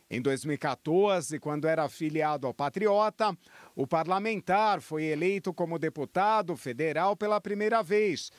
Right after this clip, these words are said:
com cerca de cinquenta e sete mil votos. Em dois mil e dezesseis, filiou-se ao Progressistas e, no mesmo ano, também votou a favor do impeachment de Dilma Rousseff.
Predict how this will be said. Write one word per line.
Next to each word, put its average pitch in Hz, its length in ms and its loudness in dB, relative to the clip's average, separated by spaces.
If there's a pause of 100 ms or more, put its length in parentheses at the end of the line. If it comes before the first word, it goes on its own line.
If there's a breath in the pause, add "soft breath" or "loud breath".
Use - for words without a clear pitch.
(260 loud breath)
com 131 180 -2
cerca 180 540 0
de 175 180 -2
cinquenta 220 720 -2
e 208 100 -4
sete 185 560 0
mil 208 220 0
votos. 175 840 0 (500 loud breath)
Em 127 120 -2
dois 147 260 2
mil 156 140 -2
e 147 40 -2
dezesseis, 180 840 0
filiou-se 160 580 0
ao 170 60 0
Progressistas 185 1200 -2 (360 loud breath)
e, 208 200 2
no 254 100 0
mesmo 240 420 2
ano, 247 380 2
também 214 400 0
votou 214 680 2
a 143 80 0
favor 175 480 0
do 185 100 -4
impeachment 180 760 0
de 143 140 -2
Dilma 170 280 0
Rousseff. 196 580 0